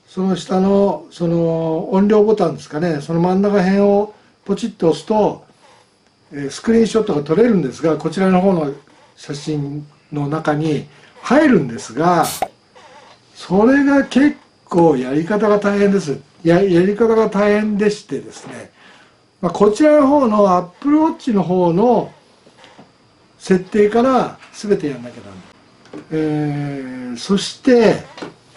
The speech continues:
えー、こちら、あ、ごめんなさい。先ほどの話に戻りますけど、同期はですね、結構時間かかりますね。まあ、三十分、三十分以上かかるかな。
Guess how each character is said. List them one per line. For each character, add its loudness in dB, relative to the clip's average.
え -4
ー、 -4
こ 0
ち -2
ら、 2
あ、 -2
ご 2
め 4
ん 4
な 2
さ -2
い。 -10
先 -2
ほ 6
ど 4
の 2
話 0
に 0
戻 0
り -4
ま 0
す -6
け -10
ど、 -8
同 6
期 -2
は 4
で 2
す -12
ね、 -18
結 0
構 2
時 0
間 0
か -12
か -4
り -2
ま -2
す -10
ね。 -14
ま 0
あ、 -4
三 -2
十 -2
分、 -2
三 -16
十 -2
分 2
以 2
上 2
か -16
か 0
る 2
か -4
な。 0